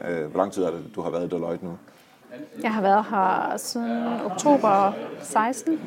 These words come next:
Speaker 2: Halvandet år snart.
Speaker 1: Ja. Og der, øh, på et tidspunkt, der, altså, da du startede der for halvandet år siden,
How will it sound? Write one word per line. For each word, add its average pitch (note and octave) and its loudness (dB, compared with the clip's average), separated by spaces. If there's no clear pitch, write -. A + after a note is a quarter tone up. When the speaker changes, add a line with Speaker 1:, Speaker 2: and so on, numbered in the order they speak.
Speaker 2:
Halvandet C4 8
år B3 6
snart. B3 -6
Speaker 1:
Ja. G2 4
Og F2+ 0
der, F#2+ 6
øh, D2+ -2
på A#2+ -2
et G2 0
tidspunkt, A2 4
der, - -16
altså, F#2 -6
da F#2+ 6
du F2+ 2
startede G#2+ 6
der F2+ 6
for F2 2
halvandet F2+ 2
år G2 4
siden, G2 -4